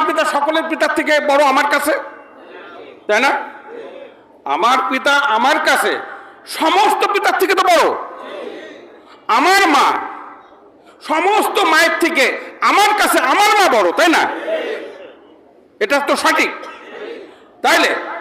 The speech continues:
আমরা যেখানে, যে শায়েক এখানে শুয়ে আছে, যে শায়েকের হাতে আমরা বায়াত হয়েছি, যে শায়েকের কাছে আমরা এই মাথায় টুপি উঠছে, দাড়ি বড় হয়েছে, জুব্বা গায়ে পড়ছে, সেই শায়েকের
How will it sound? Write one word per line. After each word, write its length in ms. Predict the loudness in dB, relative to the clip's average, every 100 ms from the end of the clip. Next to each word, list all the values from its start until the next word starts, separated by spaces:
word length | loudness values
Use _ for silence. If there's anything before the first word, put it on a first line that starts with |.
| -14 -20 -6 0 2
আমরা 240 | 4 4 4
যেখানে, 400 | 2 2 2 2 2 -2 -8 -14 -18 -20 -20 -20 -20 _
যে 220 | -4 2 2 4
শায়েক 300 | 2 2 4 2
এখানে 200 | 2 2
শুয়ে 260 | 2 2 2
আছে, 220 | 0 -2 -2 -10 -18 -20 -10 0
যে 140 | 2 2
শায়েকের 380 | 2 2 2 2
হাতে 160 | 2 2
আমরা 180 | 2 2
বায়াত 280 | 2 2 2
হয়েছি, 320 | 2 0 -4 -8 -12 -18 -20 -8
যে 140 | 0 2 2
শায়েকের 460 | 2 2 4 2 2 2
কাছে 240 | 2 2 2
আমরা 240 | 2 4 2 2 -2 -2
এই 140 | 0 2
মাথায় 280 | 4 2 2
টুপি 220 | 2 0 -2
উঠছে, 280 | -2 0 0 0 -4 -14 -18 -4
দাড়ি 280 | 0 4 4 2 2
বড় 180 | 4 4 4
হয়েছে, 320 | 4 2 2 0 -6 -2
জুব্বা 340 | 0 2 2 4
গায়ে 180 | 4 4 4
পড়ছে, 320 | 2 2 0 0 -4 -6
সেই 280 | -2 2 2 2
শায়েকের 400 | 2 2 2